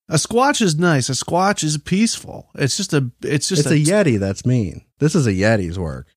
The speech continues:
Speaker 1: Oh, okay. I was gonna say, 'cause a Squatch is just a big, tall, it's like a taller Alf.
Speaker 2: If you made it a Sasquatch white and mean,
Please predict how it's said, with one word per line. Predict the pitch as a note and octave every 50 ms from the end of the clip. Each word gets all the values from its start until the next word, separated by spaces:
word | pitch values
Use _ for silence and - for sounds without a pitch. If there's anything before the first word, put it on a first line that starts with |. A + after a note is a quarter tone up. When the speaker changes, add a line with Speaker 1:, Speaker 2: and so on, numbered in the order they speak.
| _ _
Speaker 1:
Oh, | D3+ D#3 F3+ E3+ C#3+ D3
okay. | F3 - C#3+ A2+
I | F#2+ E2+ A2+ D#3+
was | G#3 G3+ G3
gonna | F#3+ D3
say, | - F3 D3+
'cause | - D3+ C#3
a | C#3
Squatch | B2+ - - - G3 A3+ C4 B3+ - -
is | D#3 D3+
just | D#3 - -
a | C#3+
big, | C3 B2+ E3 D#3 D3+ C#3+ C3 -
tall, | - - C3+ B2+ C3+ A2+ C#3+
it's | C#3 -
like | F3 D3+ B2
a | A2+
taller | - - - D3+ D3 D3+ C#3+ B2+ B2
Alf. | - A#2+ B2 A#2 G#2+ F2 - - - - - - _ _ _ _ _ _ _
Speaker 2:
If | - C#3+ D3 E3
you | F3+ F3+
made | F#3+ G3 G3+ G3 F#3
it | F3 D#3+ C#3
a | C#3+ D3 C#3+ C#3
Sasquatch | C3+ - D3+ C#3 C3+ C3+ - - C#3 B2+ A#2+ A2+ - -
white | B2 A#2+ B2 C3+ C#3+ C3+ -
and | A#2+ A2+ A2 A2 A#2
mean, | B2+ C3 B2 A2+ G#2+ G#2 G2+ G2+